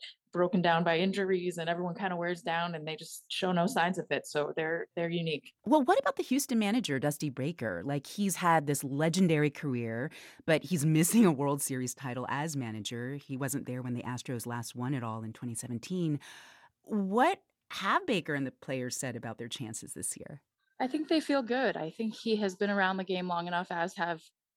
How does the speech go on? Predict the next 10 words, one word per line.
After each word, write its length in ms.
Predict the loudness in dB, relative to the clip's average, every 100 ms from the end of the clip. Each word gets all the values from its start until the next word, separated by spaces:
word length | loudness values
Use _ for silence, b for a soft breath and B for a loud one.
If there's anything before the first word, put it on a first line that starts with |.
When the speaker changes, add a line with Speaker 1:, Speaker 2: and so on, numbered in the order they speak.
| _
Speaker 1:
you 220 | -6 -4
know, 160 | -4 -6 -2
the 120 | 2
Astros 600 | 4 2 0 -2 -2 -2
been 100 | -2
around 280 | 0 0 -2
these 180 | -4 -6
championship 540 | -8 -6 -6 -4 -6 -2
kind 120 | 0
of, 120 | 0